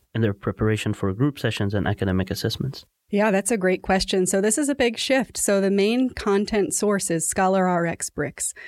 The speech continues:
Speaker 2: So this is like an online textbook. So you kind of scroll through the page just like you would flip through a chapter in a book. Um, and so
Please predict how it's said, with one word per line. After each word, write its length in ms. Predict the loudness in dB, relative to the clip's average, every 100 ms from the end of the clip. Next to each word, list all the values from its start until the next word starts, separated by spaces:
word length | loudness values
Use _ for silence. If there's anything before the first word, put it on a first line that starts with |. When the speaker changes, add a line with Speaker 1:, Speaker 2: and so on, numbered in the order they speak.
| -14 -2
Speaker 2:
So 240 | 2 4
this 160 | 2 2
is 120 | 2
like 200 | 0 2
an 100 | -2 2
online 600 | 2 4 4 4 2 2
textbook. 580 | 0 -2 -2 -4 -6 -4
So 120 | -6
you 60 | -2
kind 140 | -2
of 80 | -2
scroll 480 | -4 0 2 2 0
through 220 | -2 -2
the 100 | -2
page 440 | -2 0 -2 -2
just 200 | -4 -2
like 160 | -2 -2
you 100 | 0
would 200 | 0 -2
flip 240 | -4 -4 0
through 140 | 0
a 80 | 0
chapter 380 | -2 -6 -2 -2
in 100 | -2
a 60 |
book. 320 | -2 -6 -8 -18 -18 -18 -18 -2
Um, 320 | 2 4 2 2
and 160 | 0
so 360 | 2 4 4